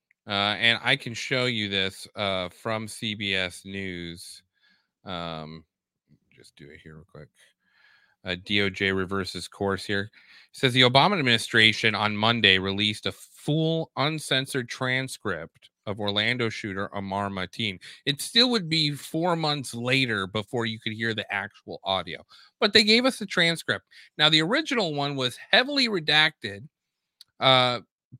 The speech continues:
based off of Attorney General Loretta Lynch. I forgot she had took over for Eric Holder, uh, in the second half, uh, and the Justice Department there, uh, and said that, uh,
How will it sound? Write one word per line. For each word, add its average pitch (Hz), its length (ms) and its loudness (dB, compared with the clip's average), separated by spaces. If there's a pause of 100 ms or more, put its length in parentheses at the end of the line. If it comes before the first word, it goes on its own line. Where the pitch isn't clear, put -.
based 196 340 4
off 147 300 -2
of 143 160 -2
Attorney 165 460 -4
General 139 520 -2
Loretta 117 400 -2
Lynch. 107 400 0
I 113 80 -8
forgot 113 320 -6
she 101 300 -10
had 95 200 -10
took 95 200 -14
over 87 240 -14
for - 160 -16
Eric 92 220 -10
Holder, 85 340 -16 (520)
uh, 87 200 -8
in 87 60 -12
the 90 100 -12
second 90 300 -12
half, 82 260 -8 (400)
uh, 104 200 0
and 110 120 -2
the 110 40 -4
Justice 123 400 -2
Department 101 580 -6
there, 95 340 -2 (480)
uh, 113 360 2 (680)
and 131 180 2
said 151 300 0
that, 143 300 0
uh, 117 220 -8